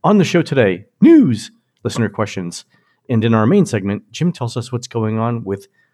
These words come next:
the Snow White's Scary Adventure refurbishment in Disneyland. Before we do all that,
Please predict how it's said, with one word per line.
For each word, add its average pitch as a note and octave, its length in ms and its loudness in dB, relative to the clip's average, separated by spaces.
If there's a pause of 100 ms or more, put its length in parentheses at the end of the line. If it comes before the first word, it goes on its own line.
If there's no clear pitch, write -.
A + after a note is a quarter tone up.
(140)
the - 80 -10
Snow F#3+ 320 0
White's D#3 420 -2
Scary D3 440 -6
Adventure A#2 380 -4
refurbishment G2+ 760 -6
in D3 160 -2
Disneyland. A#2+ 560 -2 (600)
Before A#2+ 280 -2
we A#2 160 2
do A2 180 -2
all G#2+ 140 0
that, B2 260 0